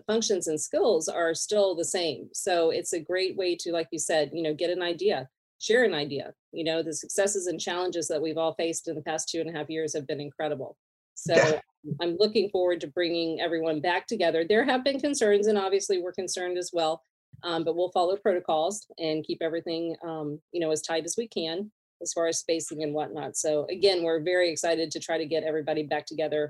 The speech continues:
Speaker 1: and, uh, and move forward, 'cause that's
Speaker 2: Right.
Speaker 1: what we need to do. Um, Friday will be another round of seven hours of classes, an amazing lunch session with, um, Brian Orr and Jim Bergman.
Speaker 2: Oh,
Speaker 1: Brian
Speaker 2: that'll be fun. Oh my
Speaker 1: Yeah.
Speaker 2: gosh.
Speaker 1: <laughs>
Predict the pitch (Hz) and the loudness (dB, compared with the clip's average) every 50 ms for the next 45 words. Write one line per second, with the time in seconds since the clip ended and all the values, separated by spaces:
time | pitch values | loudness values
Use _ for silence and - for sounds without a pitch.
0 | 151 - - 165 156 151 156 151 160 151 147 143 - - 165 180 185 180 170 - | -4 -8 -8 -6 -4 -4 -4 -2 -2 -2 -2 -4 -4 -4 -2 0 0 0 2 2
1 | 202 196 180 151 - - - - _ _ _ _ _ _ 170 156 139 - - - | 2 4 4 2 0 -2 -6 -12 _ _ _ _ _ _ -4 0 2 2 2 2
2 | - - - 156 - - 160 151 165 156 147 151 139 156 160 151 147 147 - _ | 0 -4 -10 -12 -10 -8 -6 -4 -4 -4 -6 -6 -6 -2 -2 -2 -2 -4 -6 _
3 | _ _ _ _ _ _ _ - 180 180 170 170 165 - 214 220 247 240 233 220 | _ _ _ _ _ _ _ -6 -4 -2 -2 -2 0 2 4 4 6 8 8 8
4 | 208 196 208 175 175 202 196 196 196 - 185 180 190 196 214 214 202 196 185 185 | 8 6 6 4 4 4 6 6 6 4 4 2 2 4 4 4 2 2 2 0
5 | 185 175 160 - - 208 196 190 196 190 190 190 190 196 196 233 226 - - 196 | 0 0 0 0 0 0 2 2 0 0 0 0 0 0 0 -2 -2 -2 0 0
6 | 190 202 208 - 233 233 233 226 - - - - 190 190 185 180 185 185 196 202 | 0 0 2 4 4 4 4 2 -2 -6 -6 -2 0 2 2 2 2 4 4 6
7 | 214 240 247 214 214 190 180 170 170 180 190 208 208 208 - - - - - - | 6 4 4 4 2 2 2 2 2 2 2 2 0 0 -4 -8 -6 -4 -2 0
8 | 180 170 170 - 180 170 165 175 170 156 156 175 175 170 165 156 - - - 175 | 2 2 2 0 0 0 0 0 -2 -2 0 2 4 4 4 2 -2 -6 -6 -4
9 | 165 160 151 143 170 170 180 190 220 233 240 - 185 180 180 180 190 226 226 - | -2 -2 -2 0 0 0 2 2 2 2 2 0 0 0 0 0 0 -2 -4 -6
10 | _ _ _ _ _ _ _ 180 180 180 156 - 196 190 180 175 185 180 185 165 | _ _ _ _ _ _ _ -2 -2 -2 2 2 2 2 2 2 0 0 0 0
11 | 175 151 - - 131 - _ _ _ _ _ _ _ 196 185 190 185 175 180 180 | -2 -4 -4 -6 -10 -14 _ _ _ _ _ _ _ 4 6 8 8 10 10 10
12 | 190 226 220 185 196 170 143 - 160 156 151 143 143 147 143 - - _ _ - | 10 10 10 10 10 8 8 8 8 8 8 10 8 8 6 6 0 _ _ 6
13 | 208 214 214 - - - - - - 190 - - - - - 254 320 359 320 320 | 8 10 10 10 10 10 10 8 8 6 4 0 -6 -8 2 6 8 8 10 10
14 | 359 359 311 - 302 302 - - - - | 10 8 8 6 2 0 0 0 -4 -10